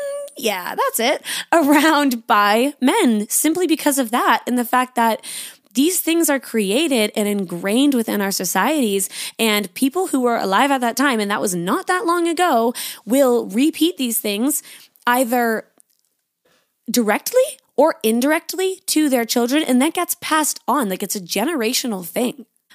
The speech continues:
Another example is being non-white, literally just non-white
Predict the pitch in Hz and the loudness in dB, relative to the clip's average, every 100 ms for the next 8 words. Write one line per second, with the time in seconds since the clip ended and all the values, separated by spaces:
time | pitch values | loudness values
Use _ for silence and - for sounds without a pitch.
0 | - 247 247 262 277 277 208 190 185 185 | -2 2 4 2 0 -2 0 -2 -2 -2
1 | 220 - 214 214 175 160 220 233 226 220 | -4 -2 0 0 0 -2 0 2 0 0
2 | 214 _ _ - - _ _ 208 190 185 | -4 _ _ -20 -20 _ _ -4 0 2
3 | 208 240 226 190 185 - - _ - 170 | 2 2 0 0 -2 -4 -8 _ -14 -2
4 | 277 330 359 349 320 277 254 214 190 185 | 0 0 -2 -2 0 0 0 -2 0 0
5 | 196 202 175 175 254 | 0 0 -2 -2 -2